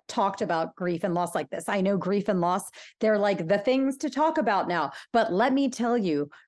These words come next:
for the majority of my time running Modern Loss over the last seven years and beating that drum, most people look at me like I'm kinda weird. "Why do you wanna talk about that?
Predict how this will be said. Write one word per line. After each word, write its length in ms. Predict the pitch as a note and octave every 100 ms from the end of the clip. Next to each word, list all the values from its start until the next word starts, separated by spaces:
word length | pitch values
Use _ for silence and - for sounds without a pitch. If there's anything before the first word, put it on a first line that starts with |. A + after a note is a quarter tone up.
| -
for 200 | A3 G3
the 120 | F#3
majority 600 | F3+ E3 F#3+ G3+ A#3 A#3
of 120 | F#3+
my 160 | G3 F3+
time 460 | - E3+ F#3+ G#3+ - _ _ _
running 520 | E3 D#3 F3+ A3 A#3+
Modern 340 | A3+ A3 A3 A3
Loss 300 | E3+ D#3+ E3+ -
over 140 | E3
the 100 | E3+
last 420 | D3+ D3+ E3 -
seven 320 | - F3+ A3 G#3+
years 520 | F#3+ D3 - - - _ _ _
and 220 | E3+ D#3+
beating 320 | F3 G#3 A3+
that 180 | G#3+ G3+
drum, 440 | - F3 E3+ G#3 A3 - _
most 400 | F#3 G#3+ G#4 -
people 280 | D4 B3 G#3
look 200 | F#3+ G3
at 80 | A3
me 200 | F#3+ F#3
like 200 | F#3 F3+
I'm 120 | F3
kinda 280 | E3+ G3 D#3+
weird. 420 | F#3+ F#3+ - G3 - _
"Why 180 | F3+ G#3+
do 80 | C#4+
you 60 |
wanna 160 | C#4+ C#4
talk 280 | C4 B3 C4+
about 200 | B3 F#3
that? 320 | E3+ C#3+ D#3+